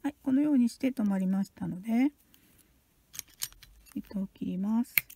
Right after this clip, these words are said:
はい、反対側もこのようにして留めていきます。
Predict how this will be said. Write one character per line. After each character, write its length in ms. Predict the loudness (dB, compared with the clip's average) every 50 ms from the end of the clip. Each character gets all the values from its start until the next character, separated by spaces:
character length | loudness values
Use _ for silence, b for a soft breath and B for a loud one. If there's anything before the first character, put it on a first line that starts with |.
| -20 _ _ _ _ -12 -10 -10 -10 b b b b b _ _ _ _ _ _ _ _ _ _ _ _ _ _ _ _ _ _ -8
は 80 | -8
い、 40 | -2
反 200 | 2 4 4 4
対 220 | 2 2 0 2 2
側 180 | 4 4 6
も 200 | 6 4 4 2 0 -4
こ 120 | -4 0 2
の 140 | 2 4 4
よ 160 | 4 4 4
う 40 | 2
に 120 | 2 0
し 120 | -2 -6
て 220 | -4 -2 -2 -2 -2 _ _ _ _ _ -20 -20 -10 -4
留 180 | -2 -2 -2
め 40 | -2
て 120 | -2 -4
い 80 | -4 -4
き 100 | -2 -2
ま 160 | 0 0 0
す。 160 | 0 -2 -8